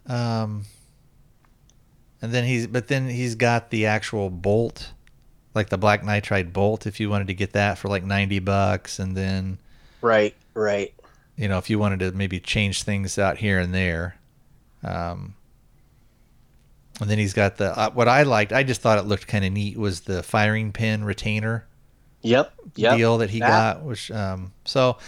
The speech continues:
Speaker 2: And, and the buffer, uh, retainer pin.
Speaker 1: Yeah,
Speaker 2: So
Speaker 1: yeah,
Speaker 2: I
Speaker 1: yeah.
Speaker 2: really like his design on that.
Speaker 1: Yeah. It's funny on his,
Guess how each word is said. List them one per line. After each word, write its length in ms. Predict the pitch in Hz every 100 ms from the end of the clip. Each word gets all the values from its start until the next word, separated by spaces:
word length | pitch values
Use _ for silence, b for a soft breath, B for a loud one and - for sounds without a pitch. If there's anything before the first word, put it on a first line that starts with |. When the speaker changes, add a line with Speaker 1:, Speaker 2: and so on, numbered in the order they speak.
| - 151
Speaker 2:
And, 400 | 185 196 156 143
and 220 | 156 190 170
the 80 |
buffer, 640 | 127 160 202 156 123 101 - _ _ _ _ _ _ _
uh, 460 | 127 110 101 92 87
retainer 640 | 107 101 - 110 104 90 - _ _ -
pin. 360 | 110 95 104 - _ _ _ _ _ _ _ _ _ _ _ _ _ -
Speaker 1:
Yeah, 320 | 165 160 127
Speaker 2:
So 60 | 113
Speaker 1:
yeah, 180 | 117 101
Speaker 2:
I 40 |
Speaker 1:
yeah. 180 | 104 95
Speaker 2:
really 180 | 208 143
like 300 | 147 208 -
his 240 | 123 113
design 480 | 120 120 160 254 131
on 180 | 92 92
that. 260 | 80 87 - -
Speaker 1:
Yeah. 320 | 113 110 101 104 b b b b -
It's 200 | 113 -
funny 320 | 143 139 113
on 160 | 110
his, 340 | 113 107 98